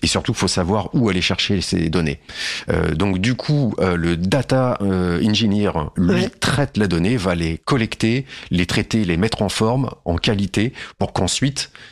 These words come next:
Speaker 1: euh, le, l'ingénieur en I A puisse, euh, euh, alimenter et paramétrer son intelligence artificielle.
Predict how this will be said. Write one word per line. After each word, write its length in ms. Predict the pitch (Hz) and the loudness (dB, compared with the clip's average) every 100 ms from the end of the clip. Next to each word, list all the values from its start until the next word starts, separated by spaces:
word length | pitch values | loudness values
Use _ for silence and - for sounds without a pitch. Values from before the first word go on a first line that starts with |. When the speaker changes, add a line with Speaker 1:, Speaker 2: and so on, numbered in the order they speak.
| _ 87 | _ 0
Speaker 1:
euh, 280 | 85 78 78 | 2 2 2
le, 200 | 80 78 | 2 2
l'ingénieur 540 | 110 110 104 107 90 | 2 2 2 2 0
en 80 | 82 | 0
I 100 | 85 | 0
A 100 | 113 | 0
puisse, 600 | - - 127 - - - - - _ - | -4 0 0 0 -4 -10 -18 -20 _ -2
euh, 580 | 85 80 78 78 78 76 - | 0 2 0 0 0 -2 -4
euh, 220 | - 69 67 60 78 73 - - | -4 -2 -2 -4 -4 -2 -2 0
alimenter 720 | 117 120 117 104 123 131 - - | 2 2 2 0 0 -2 -4 -2
et 120 | 95 | 0
paramétrer 580 | - 110 101 98 - 110 | 0 0 0 0 0 0
son 340 | - 98 95 | 0 0 2
intelligence 460 | 85 90 85 87 78 | 0 0 0 0 -2
artificielle. 600 | - 87 90 - 76 | -2 -2 0 0 -2